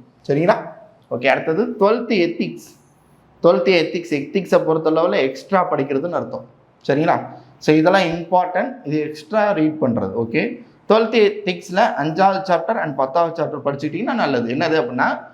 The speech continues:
இந்திய பண்பாட்டிற்கு பேரரசுகளின் கொடை, அதே மாதிரி உலகிற்கு இந்திய பண்பாட்டோட கொடை. ஓகே, so இதுதான் நமக்கு இந்த டாபிக்ல கவர் ஆகுது.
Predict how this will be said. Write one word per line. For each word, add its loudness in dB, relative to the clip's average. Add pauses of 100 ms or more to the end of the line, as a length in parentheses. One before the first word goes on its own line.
(220)
இந்திய 4
பண்பாட்டிற்கு 0 (100)
பேரரசுகளின் -2
கொடை, -2
அதே -2
மாதிரி 2
உலகிற்கு 2
இந்திய -4
பண்பாட்டோட -4
கொடை. -2 (180)
ஓகே, -4 (460)
so 0
இதுதான் 4
நமக்கு -2 (540)
இந்த 4
டாபிக்ல 0
கவர் 4
ஆகுது. -2